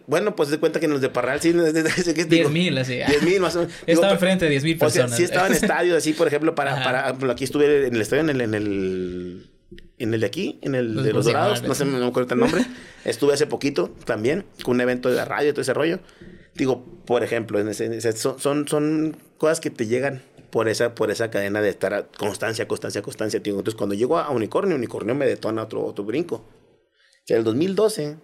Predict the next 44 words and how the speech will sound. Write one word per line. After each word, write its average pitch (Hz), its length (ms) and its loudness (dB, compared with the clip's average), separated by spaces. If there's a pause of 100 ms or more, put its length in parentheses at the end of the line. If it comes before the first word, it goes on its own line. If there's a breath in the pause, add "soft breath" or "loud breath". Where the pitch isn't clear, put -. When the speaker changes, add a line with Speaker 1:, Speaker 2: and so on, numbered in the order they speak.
(840)
Speaker 1:
fueron 135 300 0
seis 139 280 -2
años 135 260 -4
en 131 80 0
los 101 140 -4
que 95 80 -4
yo 95 40 0
anduve 110 200 0
picando - 500 -10
piedra. 120 380 -4 (880)
Pero 104 160 0
así 110 160 -4
picando 120 440 -4
piedra 123 200 2
de 127 80 2
la 98 160 -4
parte - 240 -8
para 110 160 -2
llegar 104 200 -4
ahorita. 117 360 -4 (800)
Entonces 104 240 -8
fue 110 160 4
de 113 240 0 (480 loud breath)
ir 143 400 2
y 95 800 -6 (400)
cobrar 98 320 -4
quinientos 85 520 -8
pesos. 123 520 -12 (800 soft breath)
Y 104 60 0
eran 104 140 0
quinientos 101 260 -6
pesos 107 280 -2
y 95 40 -6
luego 101 180 -2
dije, 95 160 -6
"No, 92 200 -10
pues - 160 -18
ya - 60 -4
voy 104 80 -6
a - 20 -10
meter 107 180 -8
al 107 60 -6
D 101 80 -10
J, 113 260 -10